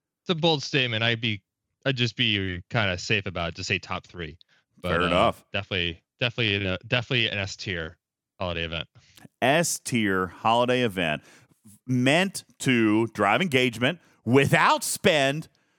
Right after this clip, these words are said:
Speaker 2: and meant to further reward those who simply had the time and or willpower to engage.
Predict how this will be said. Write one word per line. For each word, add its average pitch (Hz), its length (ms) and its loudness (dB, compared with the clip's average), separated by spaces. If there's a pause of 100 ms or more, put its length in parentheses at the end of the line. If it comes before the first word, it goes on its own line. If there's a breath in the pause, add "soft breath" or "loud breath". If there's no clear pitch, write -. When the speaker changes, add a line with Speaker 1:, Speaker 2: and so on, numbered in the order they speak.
(160)
Speaker 2:
and 139 200 2
meant 151 240 2
to 123 200 2
further 185 480 2
reward 131 600 0
those 117 440 2
who 107 160 -2
simply 160 580 -2
had 120 280 0
the 98 80 -2
time 143 600 0 (160)
and 208 240 2
or 214 180 4
willpower 120 880 2 (360 soft breath)
to 170 160 4
engage. 170 640 2